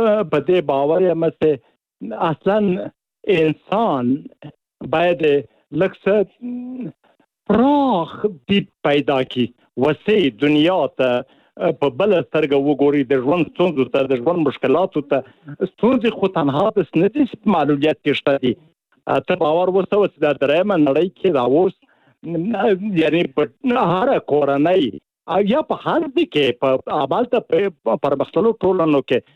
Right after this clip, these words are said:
ژوند ستونزه د انسان سره ملګرې ده. ژوند پرېوتل او پاڅېدل دي. همغه یو، م، دری، م، بیت وایي، "در جاده هم امار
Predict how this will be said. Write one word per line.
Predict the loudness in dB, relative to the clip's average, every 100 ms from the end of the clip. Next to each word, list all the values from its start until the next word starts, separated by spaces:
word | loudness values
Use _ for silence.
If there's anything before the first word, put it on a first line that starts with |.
| _ _
ژوند | -8 -2 0 4 4 2 0 -2
ستونزه | 0 2 2
د | 0 2
انسان | 0 0 0 0
سره | 0 0
ملګرې | 0 0 0 0 0
ده. | 0 -4 -8 _ _
ژوند | -8 -2 2 2 2
پرېوتل | 0 2 0 0 0
او | 0 0 -4 -12 _ _
پاڅېدل | -4 -2 0 0 0 -2 0
دي. | -2 -2 -6 _ _ _
همغه | -2 0 2
یو، | 2 2 -2 -8 -8 -6 -6 -8
م، | -6 -2 0 2 0 0
دری، | 0 2 0 -2 -4
م، | 0 0
بیت | 0 0 0 -2 -4 -6 -14 -2
وایي، | -2
"در | 0 -2 -2
جاده | -2 0 0 2 0
هم | 0 -4 -6 -12
امار | -4 -2 0 0 0 -2